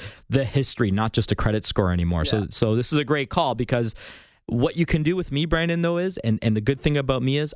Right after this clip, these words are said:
Speaker 1: I can run your application one time to one lender that I'm gonna decide on after having a much longer talk with you outside this show, and let's see where you're at. You don't have to commit to nothing.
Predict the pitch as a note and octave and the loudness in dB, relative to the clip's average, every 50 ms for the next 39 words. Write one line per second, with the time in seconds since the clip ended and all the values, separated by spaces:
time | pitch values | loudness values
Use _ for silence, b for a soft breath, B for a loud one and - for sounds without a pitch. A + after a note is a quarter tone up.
0 | - - A2+ - - C#3+ C#3+ D3 C#3+ C3+ C3 C3 B2+ B2+ - B2 - - C3 A#2+ | -2 -2 -2 2 2 2 2 2 0 2 0 0 0 0 -2 -2 0 2 0 0
1 | - - A2 G2+ F#2+ E2+ F2 G2+ G#2 G#2+ G#2+ G#2+ - G#2+ G2 F#2 E2+ E2 E2+ - | 2 2 2 2 2 2 2 2 2 2 0 0 0 0 2 2 0 0 -2 -4
2 | - - F2 E2+ F2+ G2+ G#2+ B2+ C3 A#2+ A2+ A2 A2 A2 G#2 F#2 D#2+ - F2+ A2 | -4 0 0 2 2 2 2 0 0 0 0 0 0 0 0 0 0 0 2 2
3 | B2 C3 B2+ B2 A#2+ G#2 G#2+ G2+ - - G#2+ G#2+ G#2 F#2+ F2 E2+ E2+ - - F2+ | 2 2 0 0 0 0 -2 -2 0 0 0 2 2 2 2 0 0 0 0 0
4 | F#2 F#2+ G2 F#2 F2+ F#2 G2 A2+ - - - G#2+ G2+ F#2 E2+ E2 - - F2+ E2+ | 2 2 2 2 0 2 0 0 0 0 0 0 0 2 0 0 0 0 0 0
5 | F2 - E2+ - F#2 F2 F2 F2 - - G#2+ G#2+ A2+ G#2+ F#2+ F2+ - - G2 F2 | 0 -2 0 0 0 0 0 0 0 0 0 0 0 0 0 0 0 0 0 0
6 | E2 - B B B B B B B - G#2 G2+ F2+ F2+ G#2 A2+ - - - - | 0 -2 B B B B B B B 0 0 2 2 0 0 0 0 -2 -2 0
7 | - C#3 C#3 A#2+ A2 A2 A2 G2+ F#2+ F#2+ F#2 - - F#2+ E2+ D#2 - - - F2 | 0 0 0 0 0 0 0 0 0 0 0 0 0 0 0 0 -2 -2 0 0
8 | F#2+ G#2 G2 - - F2+ - - - G#2 G2+ A2+ D3 - - - D3+ D3 D3 D3 | 0 0 0 -2 -4 -4 -4 0 0 2 2 2 0 -2 -2 -2 0 0 0 -2
9 | - - D3 D3 D3 D3 | 0 -2 -2 0 0 -2